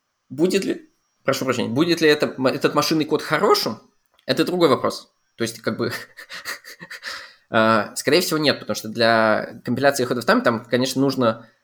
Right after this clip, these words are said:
а, применять какие-то другие оптимизации и с другими, с другой конфигурацией, да, то есть, потому что, опять же, как я говорил, нет возможности деоптимизироваться,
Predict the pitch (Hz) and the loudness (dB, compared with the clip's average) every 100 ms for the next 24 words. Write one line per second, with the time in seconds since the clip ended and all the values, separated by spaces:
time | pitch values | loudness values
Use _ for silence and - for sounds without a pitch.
0 | - 110 110 110 113 104 - 131 123 123 | -4 2 4 4 4 2 0 0 0 -2
1 | 127 117 123 147 135 - 113 131 208 - | -6 -6 -4 0 0 0 -2 0 0 0
2 | 127 90 113 107 113 117 113 131 151 139 | -4 -4 -4 -4 -6 -6 -4 -2 2 4
3 | 120 110 104 104 - - 110 104 117 143 | 4 2 0 -4 -10 -12 -10 -6 2 2
4 | 151 123 123 113 104 - - _ _ - | 2 -2 -2 0 0 0 -14 _ _ -4
5 | 113 104 - - _ _ _ 113 113 113 | -4 -4 -10 -14 _ _ _ -6 -6 -4
6 | 104 - _ - 107 98 95 98 - 104 | -6 -6 _ -4 0 0 -4 -14 -12 -8
7 | 98 95 98 117 139 127 113 120 - 107 | -8 -6 -2 0 2 2 2 0 -2 -2
8 | 131 127 113 110 175 247 - 113 | 0 0 0 -2 0 0 0 -4